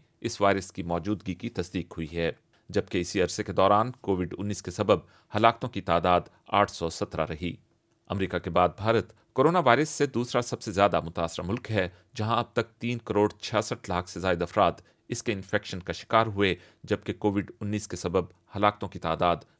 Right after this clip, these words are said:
چار لاکھ چار ہزار سے زائد ہے۔ پورٹ آف پرنس۔ ہیٹی کے صدر جوینل موئس کے قتل کے بعد چار مشتبہ افراد کو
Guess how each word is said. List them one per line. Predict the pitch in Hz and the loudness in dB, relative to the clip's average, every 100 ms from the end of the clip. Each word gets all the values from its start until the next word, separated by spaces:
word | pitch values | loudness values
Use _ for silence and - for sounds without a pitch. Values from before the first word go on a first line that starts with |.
| _ | _
چار | - 104 | 0 2
لاکھ | 104 85 82 - _ _ | 2 -2 -6 -14 _ _
چار | 101 82 | 0 0
ہزار | 80 73 | -2 -6
سے | - 95 | -6 -6
زائد | 85 73 | -6 -6
ہے۔ | 80 71 _ _ _ _ _ _ _ _ | -10 -12 _ _ _ _ _ _ _ _
پورٹ | 107 101 | -2 2
آف | 87 82 _ | 0 -2 _
پرنس۔ | 90 78 69 - _ _ _ _ _ - | -8 -8 -10 -18 _ _ _ _ _ 0
ہیٹی | 196 233 | 0 0
کے | 190 | -2
صدر | - 175 190 - | 0 0 -2 -8
جوینل | 110 135 156 156 151 - - | -8 -2 0 0 0 -2 -6
موئس | 127 151 143 | -2 0 -2
کے | - | -8
قتل | 120 127 139 | -4 -2 -2
کے | 127 | -6
بعد | 107 117 131 - - _ | 2 4 4 2 -20 _
چار | - 127 | 2 2
مشتبہ | 127 110 110 110 | 0 -6 2 4
افراد | 104 - 104 | 4 4 2
کو | - | 2